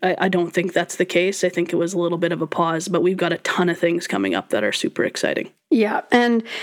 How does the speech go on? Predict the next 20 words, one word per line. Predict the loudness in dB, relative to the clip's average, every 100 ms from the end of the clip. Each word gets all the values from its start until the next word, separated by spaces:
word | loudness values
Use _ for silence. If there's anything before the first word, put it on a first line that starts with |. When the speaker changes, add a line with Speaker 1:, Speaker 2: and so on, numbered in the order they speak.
| -4 2
Speaker 2:
and | 2 4
obviously | 2 2 2 2 2
keeping | 2 4 4
our | 4 2
eyes | 2 2 2 2
on | 2 2 2 0
when | 2 2 4
the | 2 2 2
Women's | 2 2 0 0
Worlds | 2 2 0 -2
is | 0
gonna | 2 2
be | 0
rescheduled | 0 0 0 0 2 2 2
again | 2 0 -2 0
for | 0
sure | 2 2 2 2
is | -2 2
gonna | 2
be, | 2 0 0 0